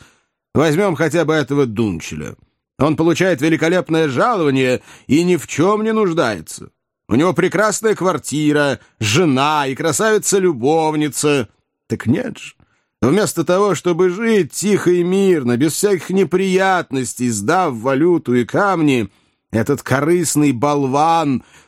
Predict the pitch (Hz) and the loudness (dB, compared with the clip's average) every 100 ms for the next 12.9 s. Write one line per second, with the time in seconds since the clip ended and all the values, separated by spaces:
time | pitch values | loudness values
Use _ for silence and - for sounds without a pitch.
0 | - 113 160 165 123 156 190 180 139 139 | -10 -2 0 0 -2 0 2 2 0 -2
1 | 123 - 143 143 - 143 - 131 175 156 | -2 0 0 0 -2 -4 0 0 2 0
2 | - 131 123 151 131 135 127 135 123 135 | -2 -2 0 0 2 0 0 0 0 0
3 | - 156 151 120 131 127 95 - 175 294 | 0 0 0 -2 -2 -2 -2 -2 2 2
4 | 294 - - _ _ _ _ - 175 185 | 0 -4 -16 _ _ _ _ 0 2 2
5 | 165 160 151 190 285 - 214 160 214 190 | 0 0 -2 -2 -2 0 0 2 0 0
6 | 170 160 165 120 117 170 277 254 - 262 | -2 -2 -2 0 2 2 0 -2 -2 0
7 | - - 143 139 175 196 196 180 151 160 | 0 0 2 2 2 2 2 2 2 0
8 | 143 147 117 98 - 82 85 - - - | 0 0 0 -4 -6 -8 -6 -6 -4 -6
9 | - _ - 180 - 285 294 277 - - | -8 _ -2 0 2 2 2 -2 -6 -16
10 | - - 220 247 226 120 113 151 147 160 | -18 -4 0 2 0 -4 -4 -2 0 0
11 | 247 - - _ _ _ _ _ - 135 | -2 -10 -20 _ _ _ _ _ -2 0
12 | 160 277 269 285 160 117 - - - | 2 0 0 0 0 -4 -10 -16 -20